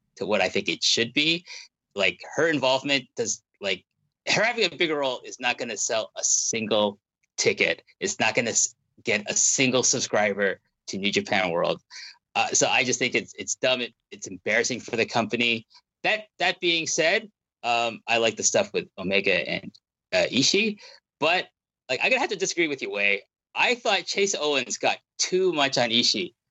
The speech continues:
Like, Chase Owens' role in this company is to be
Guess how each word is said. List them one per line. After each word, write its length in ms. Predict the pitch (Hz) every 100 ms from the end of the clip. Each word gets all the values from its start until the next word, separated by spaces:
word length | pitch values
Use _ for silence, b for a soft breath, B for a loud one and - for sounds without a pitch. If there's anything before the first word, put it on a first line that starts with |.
| _ _ _ -
Like, 180 | 101
Chase 260 | - 240 294 220
Owens' 360 | 226 214 -
role 220 | 147 160 160
in 120 | 127
this 120 | 135
company 600 | - 139 - 127 117 110 _ _ -
is 200 | 120 -
to 180 | 139
be 360 | 113 113 107 101